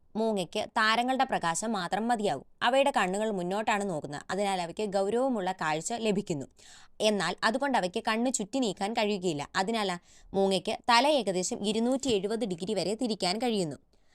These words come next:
മൂങ്ങയുടെ പറക്കൽ ലോകത്തിലെ ഏറ്റവും നിശബ്ദമായ ഒന്നാണ്. അവയുടെ ചിറകുകൾക്കുള്ള പ്രത്യേക ഘടന കാരണം പറക്കുമ്പോൾ ഒരിക്കലും ശബ്ദമുണ്ടാകില്ല. അതുകൊണ്ട് അവ വേട്ടയാടുമ്പോൾ ഒരിക്കലും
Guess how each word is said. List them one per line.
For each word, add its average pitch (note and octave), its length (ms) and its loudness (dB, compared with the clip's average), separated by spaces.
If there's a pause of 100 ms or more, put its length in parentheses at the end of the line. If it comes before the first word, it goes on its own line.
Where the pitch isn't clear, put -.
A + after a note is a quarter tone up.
(320)
മൂങ്ങയുടെ C4+ 480 4
പറക്കൽ G3+ 360 0
ലോകത്തിലെ G3 280 0 (140)
ഏറ്റവും A#3 280 2 (160)
നിശബ്ദമായ G3+ 800 2
ഒന്നാണ്. E3+ 320 2 (360)
അവയുടെ A3+ 340 4
ചിറകുകൾക്കുള്ള A#3+ 640 2 (100)
പ്രത്യേക A#3 320 2 (160)
ഘടന F3+ 200 4 (120)
കാരണം D3+ 380 0
പറക്കുമ്പോൾ A#3+ 500 6
ഒരിക്കലും G3+ 380 -2
ശബ്ദമുണ്ടാകില്ല. F#3+ 640 2 (520)
അതുകൊണ്ട് G3 380 4 (160)
അവ G3 80 6 (120)
വേട്ടയാടുമ്പോൾ G#3 680 4
ഒരിക്കലും F#3 360 -2